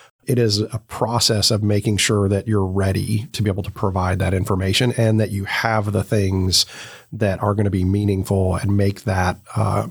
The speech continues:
make that company successful as they look for a new location. So I once heard Haley Barbour say that economic development is really the process of preparation and getting ready. And if you think about all the work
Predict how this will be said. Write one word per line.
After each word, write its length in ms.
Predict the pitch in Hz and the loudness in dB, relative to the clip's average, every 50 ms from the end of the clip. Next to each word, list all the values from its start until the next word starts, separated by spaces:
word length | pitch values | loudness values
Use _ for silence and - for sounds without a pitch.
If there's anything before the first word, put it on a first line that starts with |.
| - - - | -8 -14 -8
make 240 | 131 113 110 104 - | -4 -2 -2 0 -2
that 140 | 117 - | -2 -2
company 280 | - - 107 95 95 92 | -2 -2 -2 -2 0 0
successful 680 | - - - - - - 104 - - - - 95 98 95 | -2 -2 0 0 0 0 0 0 -2 -2 -2 0 0 0
as 100 | 95 98 | 0 0
they 80 | 98 | 0
look 180 | 95 90 90 - | -2 -2 -2 -2
for 120 | - 95 | -2 -2
a 20 | 95 | 0
new 100 | 95 92 | 0 -2
location. 580 | 92 90 - - - - 113 - - - 127 | -2 -6 -8 -8 -6 -4 -2 -4 -4 -4 -2
So 320 | 127 - - 104 95 92 - - - - - - - - - - - | -2 0 0 0 0 -2 -4 -8 -10 -12 -12 -14 -14 -16 -14 -6 -2
I 100 | 120 123 | 0 2
once 220 | 123 135 135 139 | 2 2 2 2
heard 240 | - 131 120 110 107 | 2 2 2 2 2
Haley 280 | 92 101 113 107 110 107 | 0 0 2 2 2 2
Barbour 380 | 101 104 101 104 98 104 101 | 2 2 2 2 2 2 2
say 380 | 98 - - 107 104 101 98 98 | 2 2 2 2 2 2 2 2
that 160 | 95 98 98 | 2 0 0
economic 420 | - 104 104 - 117 107 101 101 98 | 0 -2 -2 0 0 0 0 0 0
development 320 | 104 104 98 101 104 98 | 0 0 0 2 0 0
is 100 | 92 98 | 0 0
really 220 | 104 104 101 104 | 0 2 2 2
the 160 | 98 95 95 90 | 2 0 -2 -4
process 760 | - - - - 104 98 101 - - 104 90 92 92 - - - | -6 -6 -4 -2 -2 -2 0 0 0 0 0 0 0 0 0 0
of 400 | - 113 104 95 90 - - - _ _ _ | 0 -2 -2 -2 -2 -6 -10 -16 _ _ _
preparation 720 | - - 104 - - 90 85 85 - - - - - - - | -4 -4 -2 -2 -2 -2 -2 0 0 0 -2 -2 -4 -8 -8
and 100 | - 117 | -6 -4
getting 160 | 104 104 90 87 | -2 -2 -2 -2
ready. 500 | 92 90 87 90 - 78 76 98 120 - _ _ - - - - - - - - | -2 -2 -4 -4 -6 -6 -8 -10 -12 -16 _ _ -20 -16 -14 -14 -14 -16 -14 -6
And 260 | - 120 113 107 107 | -2 0 2 2 2
if 120 | 104 98 113 | 2 2 0
you 100 | 113 107 | 0 0
think 260 | - - 127 120 113 | 0 0 0 0 2
about 220 | 113 110 104 101 | 2 2 2 2
all 120 | 98 104 101 | 2 2 2
the 60 | 101 | 2
work 440 | 98 98 98 101 101 101 98 - | 2 2 2 2 2 2 0 -4